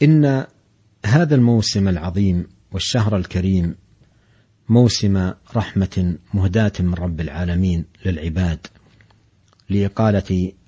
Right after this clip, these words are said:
العثرات ومغفرة الزلات والتوبة من الخطايا والسيئات، فما أرحمه سبحانه وأحلمه، هيأ لعباده كل ما يقربهم منه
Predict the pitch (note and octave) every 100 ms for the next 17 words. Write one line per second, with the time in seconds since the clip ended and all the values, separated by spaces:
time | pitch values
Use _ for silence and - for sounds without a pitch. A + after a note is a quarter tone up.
0 | - G#2 E2+ E2+ F2+ G2 F#2+ - - -
1 | - _ _ _ _ _ _ _ _ _
2 | - G2+ G2 - A2 G2 F#2+ F2 F2 F2+
3 | F#2 G2+ F#2 - - _ _ _ _ _
4 | _ A2 - - B2 A2 G#2 G2 F#2+ -
5 | - _ _ _ _ G#2 G#2 G2+ G2 F#2+
6 | - G#2 - F#2 - G#2 G2 F2+ F#2 -
7 | G2+ F#2+ F#2 G#2 G2 - - _ _ _
8 | _ _ _ _ _ _ - A#2+ C3+ C#3+
9 | A2+ - C#3+ A#2+ A2 - G2+ - C3 A#2+
10 | F#2+ G#2 A#2 A2 - B2 G#2+ - - _
11 | _ _ D#2+ A#2 D3+ D#3 C#3+ B2 A#2 A#2
12 | D3+ D3 D#3 C#3+ C3 G3 G#3 F#3+ D3 C3
13 | A#2 - A2+ A2+ G2 G2+ F#2 D#2